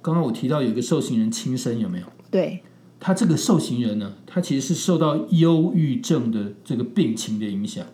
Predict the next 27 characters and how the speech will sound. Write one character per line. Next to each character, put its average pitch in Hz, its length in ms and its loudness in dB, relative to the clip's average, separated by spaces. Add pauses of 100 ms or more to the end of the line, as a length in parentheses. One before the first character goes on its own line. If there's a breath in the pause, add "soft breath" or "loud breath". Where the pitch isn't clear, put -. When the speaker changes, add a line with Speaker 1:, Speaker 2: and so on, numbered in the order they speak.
(240)
Speaker 2:
嗯， 202 260 0
忧 254 220 4
郁 247 100 2
症 220 240 2
的 170 160 2
确 196 180 0
会 190 140 2
有 - 80 -2
这 - 140 -4
个 160 80 -2
倾 - 200 -10
向。 170 220 -8
Speaker 1:
对。 - 240 -10
Speaker 2:
那 226 100 0
为 226 120 4
什 190 100 -4
么 165 80 -6
恐 - 220 -10
怖？ - 220 -10 (220)
Speaker 1:
没 104 120 -14
有， 92 80 -10 (500)
这 131 100 -8
个 113 220 0
忧 139 300 2
郁 143 120 0
症 120 280 0
哦， 87 60 -10